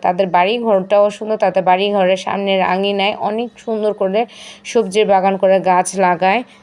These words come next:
গ্রামীণ পরিবেশটা আসলেও সুন্দর হয়, এরকম সুন্দর। দেখেন, ওদের ফটো সেশনে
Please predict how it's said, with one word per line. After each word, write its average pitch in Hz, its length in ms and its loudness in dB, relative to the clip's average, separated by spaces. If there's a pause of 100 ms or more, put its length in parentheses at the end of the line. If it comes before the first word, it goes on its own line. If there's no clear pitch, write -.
(760)
গ্রামীণ 233 320 0
পরিবেশটা 247 540 0
আসলেও 233 300 0
সুন্দর 220 380 0
হয়, 196 240 0
এরকম 190 480 0
সুন্দর। 190 360 0
দেখেন, 190 300 -2
ওদের 185 260 0
ফটো 208 300 -2
সেশনে 208 580 -4